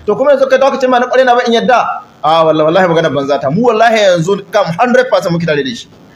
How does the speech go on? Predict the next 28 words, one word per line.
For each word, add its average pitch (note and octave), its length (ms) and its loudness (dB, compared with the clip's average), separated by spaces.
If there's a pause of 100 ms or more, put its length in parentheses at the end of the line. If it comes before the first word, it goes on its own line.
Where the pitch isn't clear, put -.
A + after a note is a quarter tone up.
(1900)
Wanda B3 260 0
bai A3+ 100 0
sani A3+ 240 -2
bai G3 160 0
sani, E3+ 200 0
wallahi G3 280 0
hundred A3 240 -2
percent F#3 300 -2
muke E3+ 80 -6
tare D#3+ 180 -2
da - 80 -8
shi. - 80 -20 (320)
Ya D#4+ 120 0
riga C4+ 240 0
zama C4+ 160 0
shugaba. A2+ 460 -4 (880)
Kuma A3+ 160 -2
dole C4 280 2
in A#3 120 -2
yi A3 40 -2
mai A3+ 140 0
addu'a F3+ 420 0
yanzu, C#3 180 -4
dole. G#3 260 0
Kuma C4+ 180 -2
kai D4+ 160 0
ma D4+ 180 0
ko D#4+ 80 0